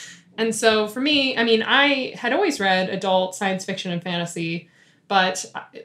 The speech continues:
the year before I wrote Chosen Ones, I started, like,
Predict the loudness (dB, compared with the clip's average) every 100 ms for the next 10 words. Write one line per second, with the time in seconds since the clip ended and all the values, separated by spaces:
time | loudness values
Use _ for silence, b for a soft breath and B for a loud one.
0 | _ -10 -6 -2 -2 -2 2 2 2 -2
1 | -2 0 0 -2 -4 0 2 2 0 -4
2 | -4 -4 -4 -4 -6 -6 -6 -8 -12 -18
3 | _ -10 -10 -12